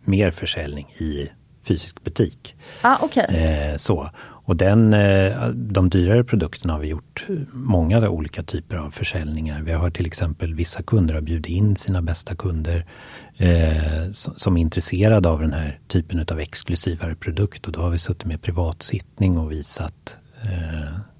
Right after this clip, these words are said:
Speaker 1: mer speciella smycken under, under de visningarna, så att säga.
Speaker 2: Mm.
Speaker 1: Och tittar man på, på guld och tar ringar och såna saker, då är det ju också, då vill man ju gärna prova ringen, så att säga.
Speaker 2: För jobbar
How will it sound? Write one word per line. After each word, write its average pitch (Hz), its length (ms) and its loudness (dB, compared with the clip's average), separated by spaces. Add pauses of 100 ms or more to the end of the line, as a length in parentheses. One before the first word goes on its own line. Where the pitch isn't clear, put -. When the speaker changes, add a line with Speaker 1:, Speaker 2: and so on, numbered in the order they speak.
(100)
Speaker 1:
mer 92 240 4
speciella 92 500 -2
smycken - 420 -4 (120)
under, 101 240 -8
under 80 380 -2 (800)
de 78 200 -2
visningarna, 82 500 -8
så - 140 -8
att - 80 -8
säga. - 180 -10 (520)
Speaker 2:
Mm. 262 240 10
Speaker 1:
Och 247 120 8
tittar 185 220 6
man 87 220 4
på, 85 520 4 (160)
på 85 460 4
guld 104 580 4
och 90 180 0
tar 87 160 2
ringar 85 640 2
och 95 80 0
såna 82 280 0
saker, 80 480 -8 (480)
då 92 140 4
är 85 180 4
det 107 60 6
ju 104 60 6
också, 82 380 -2 (500)
då - 100 0
vill 85 200 0
man 95 180 4
ju 98 60 6
gärna 76 320 2
prova 92 480 0
ringen, - 360 -6
så - 140 -10
att 85 100 -12
säga. 80 160 -8 (800)
Speaker 2:
För - 120 2
jobbar 254 360 4